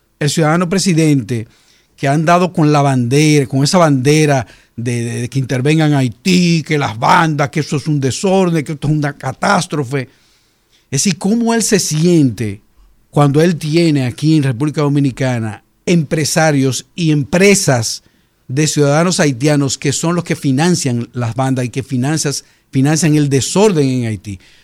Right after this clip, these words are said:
Ahora hay otra cosa pel-, más peligrosa todavía, que es otra pregunta que también nosotros tenemos ahí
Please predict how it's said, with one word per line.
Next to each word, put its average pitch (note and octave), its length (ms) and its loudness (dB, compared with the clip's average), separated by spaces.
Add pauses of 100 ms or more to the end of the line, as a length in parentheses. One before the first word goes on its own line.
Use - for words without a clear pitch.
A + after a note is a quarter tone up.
(320)
Ahora C3 280 0
hay E3+ 60 4
otra F#3+ 200 2
cosa G#3 260 0
pel-, G#3+ 160 0
más F3 240 2
peligrosa F#3+ 440 2
todavía, D#3 380 0
que C#3 80 -4
es G#2+ 80 -6
otra B2 180 -4
pregunta D3+ 400 -2
que E3+ 80 -4
también D3+ 300 0
nosotros D3+ 400 -4
tenemos D3+ 380 -2
ahí D#3 320 -2